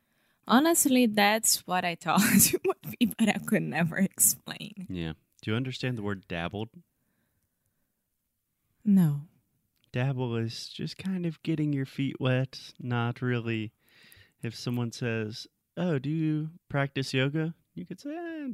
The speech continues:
Speaker 2: dabble in yoga." It's like, "Eh, yeah, I go to yoga, but I'm definitely not an expert."
Speaker 1: Okay.
Speaker 2: Yeah. Cool. Cool.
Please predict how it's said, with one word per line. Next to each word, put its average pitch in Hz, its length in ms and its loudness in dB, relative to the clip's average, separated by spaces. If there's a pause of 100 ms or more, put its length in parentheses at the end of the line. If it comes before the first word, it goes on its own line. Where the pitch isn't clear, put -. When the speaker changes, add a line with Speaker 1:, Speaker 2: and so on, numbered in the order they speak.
Speaker 2:
dabble 92 440 -4
in 92 120 -6
yoga." 92 380 -6 (920)
It's - 100 -18
like, - 320 -10
"Eh, 226 180 -10 (340)
yeah, - 120 -6
I 98 100 -2
go 95 220 2
to 95 60 2
yoga, 82 420 -2
but 87 180 -6
I'm 85 180 -10
definitely 92 360 -10
not 80 160 -6
an 80 100 -6
expert." - 400 -10 (760)
Speaker 1:
Okay. 175 340 -8 (800)
Speaker 2:
Yeah. 87 180 -6 (640)
Cool. 156 240 2 (560)
Cool. 123 200 -4